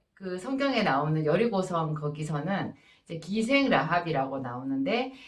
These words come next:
어, 거기에 이제 많은 손님들이 오고 갔던 것 같아요. 왜 그것을 알 수 있냐면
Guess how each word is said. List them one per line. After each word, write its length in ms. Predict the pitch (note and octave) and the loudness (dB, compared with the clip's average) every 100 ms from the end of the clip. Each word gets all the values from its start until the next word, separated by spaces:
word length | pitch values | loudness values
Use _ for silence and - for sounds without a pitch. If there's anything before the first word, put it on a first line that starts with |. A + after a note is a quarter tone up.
| - - | -20 -12
어, 340 | C#3+ C#3+ D3 | -8 -6 -8
거기에 640 | E3 A3 B3 A3 G3+ G#3+ F#3 | 4 8 8 6 2 2 2
이제 300 | D#3 D#3 D3+ | 0 -2 -2
많은 280 | F#3+ E3+ F#3+ | -2 0 0
손님들이 500 | A#3+ E4 D4 G3+ E3 | 0 2 4 4 4
오고 300 | D#3 D#3+ G3+ | 4 4 2
갔던 340 | F3 C#3+ C#3 | 0 0 -2
것 60 | C3+ | -2
같아요. 340 | C3+ - - - | -4 -8 -16 -8
왜 140 | F3 A#3+ | 0 2
그것을 320 | A3+ G#3+ G#3+ | 4 0 2
알 140 | D3 | 2
수 120 | D3 F#3 | 0 -4
있냐면 600 | E3 C#3+ D3+ F#3 C#3 | -4 -2 0 0 -2